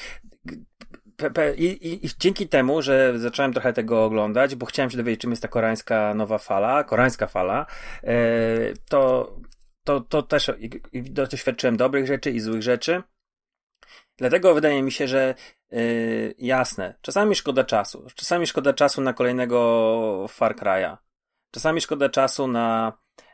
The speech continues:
nie wiem, kolejnego, y, bezsensownego, y, shootera.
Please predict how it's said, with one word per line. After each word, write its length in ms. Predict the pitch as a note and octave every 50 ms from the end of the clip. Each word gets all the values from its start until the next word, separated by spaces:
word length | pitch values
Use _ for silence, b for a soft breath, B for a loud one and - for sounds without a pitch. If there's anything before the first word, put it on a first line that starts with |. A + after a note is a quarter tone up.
| b -
nie 120 | A#2 A2+
wiem, 180 | A2 A2 G#2 G#2+
kolejnego, 600 | - - B2+ B2 B2 A#2+ B2 A#2+ A#2 A#2 A#2+ A#2+ A#2 A2+ A2+ A2+ A2 A2 A2 G#2+ G#2+ G#2+ G2+ G2+ G2 C2 B1 E2+ G#2 G#2+ G#2 G#2 G#2 G#2 G#2 G#2+ G#2 G2+ G2+ G2+ G2+ G2+ B B B B B B B B B
y, 40 | -
bezsensownego, 1120 | A2+ A#2 - - C3 B2 A2+ - B2+ A#2 A#2+ A#2+ A#2+ A2+ G#2+ A2+ A2+ A2+ A2 A2 A2 A2 B B B B _ _ -
y, 40 | A#2 G#2+ A2 A2 A2 A2 G#2+ G#2+ G#2 G#2 G#2+ G#2 G#2 G#2+ G2+ G2 G2+ G2+ A2+ - _ _ -
shootera. 600 | - - - A#2+ - A2+ G#2+ F#2+ F2+ E2 - -